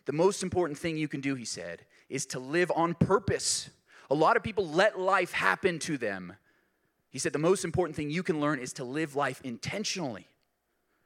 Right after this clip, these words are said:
And I was like, "Yeah, that's so true." Do you let life happen to you?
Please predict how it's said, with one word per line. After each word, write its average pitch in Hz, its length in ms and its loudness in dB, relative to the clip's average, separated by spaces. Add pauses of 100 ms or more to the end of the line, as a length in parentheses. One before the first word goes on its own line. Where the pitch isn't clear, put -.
(1080)
And 143 140 2
I 160 100 4
was 160 120 -2
like, 123 140 -4 (240)
"Yeah, 165 220 -4
that's 123 180 -2
so 180 180 0
true." 180 480 -8
Do 160 140 -2
you 180 340 -4
let 220 240 4
life 196 240 4
happen 196 440 0
to - 140 -8
you? 110 340 -6